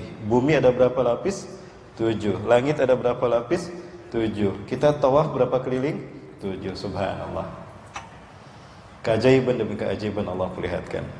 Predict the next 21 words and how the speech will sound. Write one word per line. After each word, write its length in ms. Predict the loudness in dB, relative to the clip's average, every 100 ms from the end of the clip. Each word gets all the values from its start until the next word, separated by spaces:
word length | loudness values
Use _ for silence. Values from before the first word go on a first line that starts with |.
| -2
Inilah 320 | 0 2 0 0
tauhid 640 | 0 0 2 4 4 2 -4
rububiyah. 460 | -6 -4 -2 -2 -4 -8 -12 -14 -16 -18 -18 -12 -4
Maka 160 | 4
Allah 320 | 6 6 4 4
pilih 240 | 2 2 0
Mekah 480 | -4 0 0 -2 -6
sebagai 320 | -2 -2 -2
titik 280 | -2 -2 0
tolak 240 | 2 2 2
dakwah 280 | 0 0 4
tauhid 440 | 6 8 6 4
bagi 200 | -4 -4
dakwah 280 | -4 -6 -6
yang 160 | -8 -8
pertama, 720 | -8 -8 -6 -6 -6 -6 -12 -14 -18 -20 -16 -2
ya, 160 | -2 -2 -8 -12 -16 -18 -20 -6
dan 160 | -2 0
manusia 400 | 0 0 2 2
yang 80 | 0
pertama 480 | 0 2 2 2